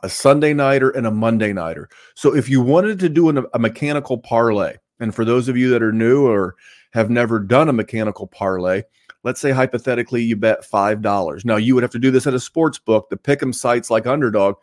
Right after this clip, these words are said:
you have to pick a minimum of three, but you could go to BetMGM Grand and use promo code Underworld. And you can go there, and then you could, you know, bet that first game, and you could bet five dollars. And then you win ten. I know it's not ten, there'll be juice, but then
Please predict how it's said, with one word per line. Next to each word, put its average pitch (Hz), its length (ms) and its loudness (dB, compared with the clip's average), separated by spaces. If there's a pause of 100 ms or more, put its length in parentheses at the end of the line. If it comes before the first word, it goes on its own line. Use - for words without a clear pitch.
(400)
you 117 100 0
have 127 80 -2
to 113 60 -10
pick 139 200 -4
a 113 60 2
minimum 110 440 0
of 87 100 -10
three, 92 420 -10
but 101 200 -12
you 135 80 0
could 117 160 -6
go 117 300 4
to 110 480 -2 (680)
BetMGM 120 680 2
Grand 170 340 0
and 104 120 -2
use 101 160 -4
promo 98 340 -4
code 98 220 -6
Underworld. 90 500 -8 (480)
And 117 440 0
you 113 240 0
can 110 260 -4
go 107 180 0
there, 107 340 -2
and 104 280 -4
then 107 140 -2
you 107 140 -2
could, 104 260 -6
you 123 60 -4
know, 104 160 -2
bet 113 260 0
that 110 180 0
first 110 280 -4
game, 98 200 -6
and 101 80 -6
you 104 60 -8
could 104 140 -6
bet 107 180 -2
five 101 320 0
dollars. 90 500 -6 (480)
And 110 80 -4
then 123 160 2
you 127 120 4
win 127 220 2
ten. 104 440 -4
I 95 80 -8
know 101 160 0
it's 110 160 -2
not 113 240 -2
ten, 101 220 -4
there'll 101 100 -2
be 110 140 -2
juice, 101 340 -4
but 104 140 -8
then 120 180 0